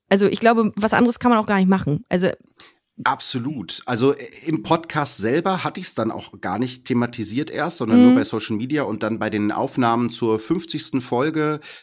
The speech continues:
Speaker 2: die ich mit Leon Winscheid gemacht hab, dann hat er mich am Ende der Folge drauf angesprochen. Und das war überhaupt nicht geskriptet oder geplant.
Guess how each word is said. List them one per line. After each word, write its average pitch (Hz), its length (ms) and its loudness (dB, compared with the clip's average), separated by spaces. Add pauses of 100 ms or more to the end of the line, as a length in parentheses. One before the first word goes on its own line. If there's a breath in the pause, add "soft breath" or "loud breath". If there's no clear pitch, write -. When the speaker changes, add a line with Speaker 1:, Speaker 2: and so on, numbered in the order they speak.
(120 loud breath)
Speaker 2:
die 123 80 -2
ich 117 160 -6
mit 110 180 -4
Leon 113 200 2
Winscheid 143 340 -2
gemacht 95 360 -4
hab, - 100 -6
dann 98 100 -2
hat 107 160 -4
er 123 160 -2
mich 156 260 0
am 117 180 -4
Ende 165 340 -2
der 117 160 -2
Folge 120 340 -4
drauf 98 240 -4
angesprochen. - 760 -6
Und 85 140 -14
das 98 120 -6
war 113 100 0
überhaupt 110 360 0
nicht 127 180 -4
geskriptet 139 500 -2
oder 101 140 -2
geplant. - 540 -6